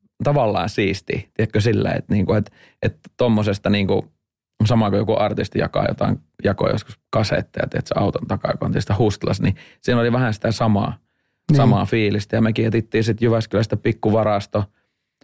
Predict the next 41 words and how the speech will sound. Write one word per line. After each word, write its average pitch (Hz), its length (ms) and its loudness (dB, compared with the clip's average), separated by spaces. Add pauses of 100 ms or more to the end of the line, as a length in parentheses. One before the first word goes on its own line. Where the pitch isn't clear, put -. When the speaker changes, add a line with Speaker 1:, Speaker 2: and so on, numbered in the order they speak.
(160)
Speaker 1:
pikkuvarasto, 110 640 0
mihin 110 220 2
sit 107 160 -6
Juho 110 200 2
ja 104 160 2
Aki 104 220 0
tuli 104 220 2
meille 104 200 2
hommiin 101 440 0
ja 110 80 0
missä 107 220 0
mä 104 60 2
olin 104 200 0
päivittäin. 104 680 -2
Ja, - 80 -4 (800)
ja - 100 0 (160)
siitä 165 260 0
se 113 80 2
niinku 120 200 2
pikkuhiljaa 131 720 0 (680)
kasvoi. 110 400 -2 (240)
Speaker 2:
Niin, 135 240 4
se 110 80 2
oli 135 200 2
legendaarisen 127 520 2
matsibaarin 117 720 0
takana. 104 420 -2
Speaker 1:
Jep. 107 240 2 (160)
Speaker 2:
Se - 120 2
on 170 60 6
Speaker 1:
Mä 160 120 4
Speaker 2:
ekaa 160 240 2
kertaa, 135 340 0
kun 143 120 2
mä 147 80 4
oon 131 120 2
käynyt 117 340 0
teidän 117 260 0
toimistolla. 69 540 0
Speaker 1:
Joo, 101 240 2
siis 98 360 -2